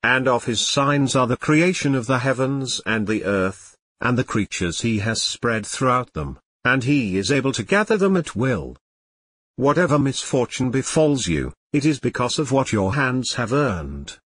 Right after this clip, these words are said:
and yet he pardons much. You are not the ones to interfere on earth,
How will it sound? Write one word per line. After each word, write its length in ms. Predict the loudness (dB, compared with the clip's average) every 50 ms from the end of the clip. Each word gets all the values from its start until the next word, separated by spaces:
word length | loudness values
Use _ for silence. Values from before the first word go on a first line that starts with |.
| _ -4
and 240 | -2 0 0 0 2
yet 200 | 2 2 0 0
he 180 | -2 -4 -4
pardons 640 | -2 -2 -2 -2 0 0 0 0 2 2 2 0 0
much. 560 | 0 0 0 0 -2 _ -12 -10 -10 -10 -12 _ _ _ _ _ _ _ _ _ _ _ _ _ _ _ -2
You 200 | 0 2 2 4
are 80 | 2 2
not 220 | 2 0 -2 -2 -2
the 120 | -2 -2
ones 380 | 0 0 0 0 0 -2 -4 -2
to 140 | -2 0 0
interfere 640 | 0 0 -2 -4 -4 -4 -2 0 2 2 2 2
on 120 | 2 2 2
earth, 480 | 2 0 0 -2 -4 -8 -14 -20 _